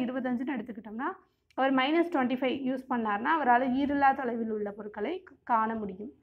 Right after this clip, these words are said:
அடுத்தது வயது முதிர்வு தூர பார்வை என்று அழைக்கப்படுவது ரொம்ப முக்கியமான ஒரு பாயிண்ட். வயது முதிர்வு தூர பார்வை. பொதுவா நம்ம தூர பார்வைன்னா என்ன சொல்றோம்? ஹைப்பர்மெட்ரோபியான்னு சொல்றோம். வயது முதிர்வு தூர பார்வை என்று அழைக்கப்படுவது நோய் வந்து பிரஸ்பயோபியா.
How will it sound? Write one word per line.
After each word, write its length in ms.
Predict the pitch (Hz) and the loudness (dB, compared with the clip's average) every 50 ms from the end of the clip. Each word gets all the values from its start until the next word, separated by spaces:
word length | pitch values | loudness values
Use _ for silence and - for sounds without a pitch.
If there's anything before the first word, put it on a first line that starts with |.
| _ _ - - - - - - - | _ _ -20 -20 -20 -20 -16 -8 -4
அடுத்தது 500 | 269 285 277 302 254 240 269 311 339 285 | -4 -2 0 0 0 2 0 0 0 0
வயது 420 | 254 247 254 285 339 339 381 359 | 2 4 6 6 6 6 6 6
முதிர்வு 440 | 302 294 277 240 285 262 277 294 233 | 4 4 4 2 2 2 0 0 0
தூர 220 | 269 269 277 277 | 0 0 0 0
பார்வை 420 | 262 - 254 233 220 214 269 285 262 | 2 4 4 4 4 4 0 -2 -2
என்று 220 | 226 214 247 240 | -2 -2 0 0
அழைக்கப்படுவது 480 | 208 202 214 214 214 233 214 220 208 208 | 0 0 -2 -4 -6 -8 -6 -4 -4 -4
ரொம்ப 220 | 226 240 247 254 | -2 -2 -2 0
முக்கியமான 520 | 247 240 247 - 262 262 254 254 262 269 | 0 -2 -2 -2 -2 0 2 2 2 2
ஒரு 100 | 247 214 | 0 -2
பாயிண்ட். 300 | - - 214 208 208 202 | -4 -6 -8 -6 -6 -4
வயது 480 | - 226 220 233 269 294 320 302 330 320 | -2 0 2 2 2 2 2 2 2 2
முதிர்வு 460 | 277 269 262 220 262 269 254 269 294 | 2 0 0 0 -2 -2 -2 -2 -2
தூர 240 | 240 262 254 247 247 | -2 -2 -2 -2 -2
பார்வை. 440 | 247 - 208 196 190 208 196 - - _ _ _ _ _ _ _ _ _ _ _ _ _ _ _ _ _ - - - | 0 0 0 0 -2 -4 -10 -12 -14 _ _ _ _ _ _ _ _ _ _ _ _ _ _ _ _ _ -12 -4 -2
பொதுவா 260 | 269 285 311 320 349 | 0 2 4 4 4
நம்ம 160 | 330 311 277 269 | 4 4 2 2
தூர 260 | 226 269 302 320 311 | 2 2 4 4 6
பார்வைன்னா 460 | 311 302 269 254 240 254 254 269 294 | 6 6 6 6 4 2 0 0 0
என்ன 200 | 269 254 247 254 | 0 -2 -2 -4
சொல்றோம்? 180 | 262 233 247 262 262 | -4 -2 -4 -2 0
ஹைப்பர்மெட்ரோபியான்னு 920 | 262 240 254 247 285 277 269 254 233 - 240 233 226 - 233 220 220 226 240 - | 0 0 0 0 0 0 0 0 -2 -2 -4 -8 -6 -6 -6 -6 -4 -4 -6 -6
சொல்றோம். 320 | 220 202 202 220 269 381 392 - _ _ _ _ - | -8 -6 -4 -2 -2 -2 -4 -8 _ _ _ _ 0
வயது 440 | 277 262 262 277 320 370 392 392 | 4 4 6 6 6 6 6 6
முதிர்வு 400 | 339 311 311 254 294 302 302 311 | 6 4 4 4 2 2 0 0
தூர 240 | 240 277 285 285 277 | 0 0 2 0 2
பார்வை 320 | 262 269 254 247 240 254 254 | 4 6 6 6 6 4 2
என்று 220 | 247 240 226 240 | 0 0 2 2
அழைக்கப்படுவது 600 | 220 214 220 233 - 277 226 240 214 220 214 214 | 2 2 2 0 -2 -4 -4 -2 -2 -2 -4 -4
நோய் 300 | 220 214 214 220 226 226 | -4 -4 -6 -4 -4 -4
வந்து 340 | 214 214 220 226 349 415 403 - | -4 -4 -4 -2 -4 -4 -2 -2
பிரஸ்பயோபியா. 840 | - 269 269 - - _ - 294 247 240 233 226 190 208 196 196 | -4 -4 -4 -6 -10 _ -6 -2 0 0 0 0 -2 -4 -6 -6